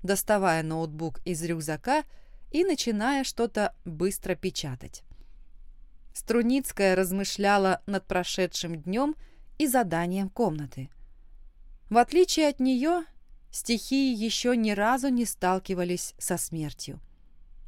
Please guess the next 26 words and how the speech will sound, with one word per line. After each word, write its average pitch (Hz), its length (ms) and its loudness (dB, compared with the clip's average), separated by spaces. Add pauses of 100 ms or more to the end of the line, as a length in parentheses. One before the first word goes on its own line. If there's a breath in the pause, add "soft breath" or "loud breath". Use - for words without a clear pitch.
(140)
И 202 120 -2
Джен 180 260 0
казалось, 175 580 0 (540)
что - 200 0
девушки, 233 680 0 (340)
даже 254 380 2
несмотря 226 580 0
на 156 120 -4
все 180 240 -2
задания 160 560 -4
комнаты, 180 640 -2 (340)
которые 180 540 2
они 180 260 -2
прошли 175 400 -2
вместе, 160 560 -6 (720)
не 240 160 6
готовы 254 540 4
были 233 500 0
к - 100 -12
такому 185 480 2
испытанию – 165 840 -2 (340 soft breath)
и 214 80 2
к - 80 -10
такому 247 640 2
количеству 165 760 -4
смертей. 156 720 -8